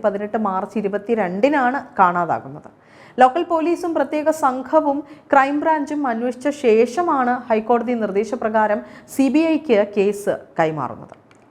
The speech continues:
രണ്ടായിരത്തി ഇരുപത്തിയൊന്ന് ഫെബ്രുവരിയിൽ കേസെടുത്ത സി ബി ഐക്കും ജസ്ന എവിടെയെന്ന് കണ്ടെത്താൻ ഇതുവരെയും കഴിഞ്ഞിട്ടില്ല. മതപരിവർത്തന കേന്ദ്രങ്ങളിലടക്കം സംസ്ഥാനത്തിനകത്തും പുറത്തും അന്വേഷണം നടത്തിയിരുന്നുവെങ്കിലും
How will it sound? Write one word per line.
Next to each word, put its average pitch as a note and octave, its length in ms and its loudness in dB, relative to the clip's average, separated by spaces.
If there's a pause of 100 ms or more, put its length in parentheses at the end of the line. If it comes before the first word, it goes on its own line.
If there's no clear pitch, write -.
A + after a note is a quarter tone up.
രണ്ടായിരത്തി G#3+ 440 4
ഇരുപത്തിയൊന്ന് A#3 600 -2
ഫെബ്രുവരിയിൽ B3 560 2 (100)
കേസെടുത്ത G#3 500 0 (200)
സി F#3+ 180 -6
ബി G3+ 100 0 (120)
ഐക്കും B3+ 220 -4 (380)
ജസ്ന B3+ 340 4 (160)
എവിടെയെന്ന് A#3 520 2 (160)
കണ്ടെത്താൻ G3 480 0
ഇതുവരെയും C4+ 460 0
കഴിഞ്ഞിട്ടില്ല. C#3+ 500 -4 (540)
മതപരിവർത്തന B3+ 800 2
കേന്ദ്രങ്ങളിലടക്കം B3+ 1000 2 (380)
സംസ്ഥാനത്തിനകത്തും C#4 1120 2 (100)
പുറത്തും A#3 380 2 (100)
അന്വേഷണം A3+ 440 -4 (100)
നടത്തിയിരുന്നുവെങ്കിലും B3+ 1040 -2